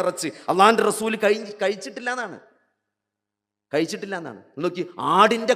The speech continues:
കുളമ്പ് മൂന്ന് മാസമൊക്കെയാണ്, അല്ലെങ്കിൽ ഒരു മാസത്തിലധികമൊക്കെയാണ് നബി സല്ലല്ലാഹു അലൈഹി വസല്ലമയുടെ വീട്ടിൽ, ഏ, സൂക്ഷിച്ചിരുന്നതെന്ന് ആബിസ് ബിൻ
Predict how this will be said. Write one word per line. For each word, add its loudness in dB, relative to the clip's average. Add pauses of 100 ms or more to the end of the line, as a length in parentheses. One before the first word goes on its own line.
കുളമ്പ് -2 (380)
മൂന്ന് -4 (100)
മാസമൊക്കെയാണ്, -2 (220)
അല്ലെങ്കിൽ -4
ഒരു 0
മാസത്തിലധികമൊക്കെയാണ് 0
നബി -10
സല്ലല്ലാഹു -8
അലൈഹി -10
വസല്ലമയുടെ -14
വീട്ടിൽ, -16 (360)
ഏ, -12
സൂക്ഷിച്ചിരുന്നതെന്ന് -12 (520)
ആബിസ് -8
ബിൻ -8